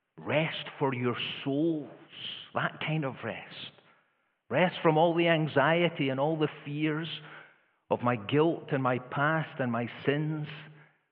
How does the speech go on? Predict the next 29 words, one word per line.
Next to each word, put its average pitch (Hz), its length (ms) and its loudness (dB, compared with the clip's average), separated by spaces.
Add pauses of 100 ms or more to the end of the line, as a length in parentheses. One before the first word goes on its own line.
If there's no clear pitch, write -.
(120)
that - 100 -8
I 143 100 -2
can 117 280 -4
rest 143 500 -2
in 135 120 -2
the 113 100 -2 (180)
finished 147 400 -2
work 135 240 2
of 110 80 -4 (100)
Christ 135 460 -4
upon 131 380 -2
the 113 60 -2
cross. 123 480 -2 (600)
Just 131 140 -4 (180)
rest 139 320 -2 (160)
there 147 160 4
completely, 143 720 -2
that 120 140 4 (140)
he 160 140 0
has 151 160 0 (160)
done 147 380 2 (240)
what 127 120 2
I 143 160 6
could 131 280 -2
never 143 380 2
do. 120 420 -2 (800)
And, 117 200 -2
and 117 120 -6
that's 143 200 0